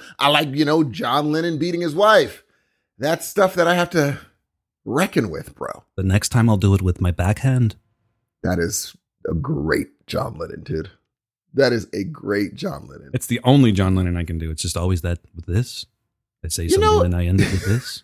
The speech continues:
Speaker 2: <laughs> That's it. <laughs> That's all I got.
Speaker 1: It's funny how a lot of people say that they're overrated. I, mind you. And, and every musician I talk to, it's like they're, in their brain, they're so good that it makes them wanna stop being musicians.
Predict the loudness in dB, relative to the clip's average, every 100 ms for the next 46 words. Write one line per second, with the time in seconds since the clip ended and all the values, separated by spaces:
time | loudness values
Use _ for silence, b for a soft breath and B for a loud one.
0 | _ -10 -6 -4 -4 -2 0 2 2 2
1 | 2 2 0 -6 -8 _ _ _ 0 0
2 | 2 0 0 2 2 4 2 2 2 4
3 | 2 0 -2 -4 -4 -4 -4 -4 -2 -4
4 | -4 -6 -4 -4 -6 -14 _ _ _ _
5 | _ -6 -4 -4 -8 -16 -14 -4 0 0
6 | 2 0 0 b b b 0 2 0 -2
7 | 0 0 -2 0 2 2 2 2 4 2
8 | 0 0 0 2 0 0 0 0 2 2
9 | 2 -2 -6 2 4 4 4 0 0 2
10 | 2 2 -4 -2 -4 -2 -2 0 -2 -2
11 | -4 -4 -6 -6 -4 -6 -4 -10 -12 -12
12 | -12 -12 -20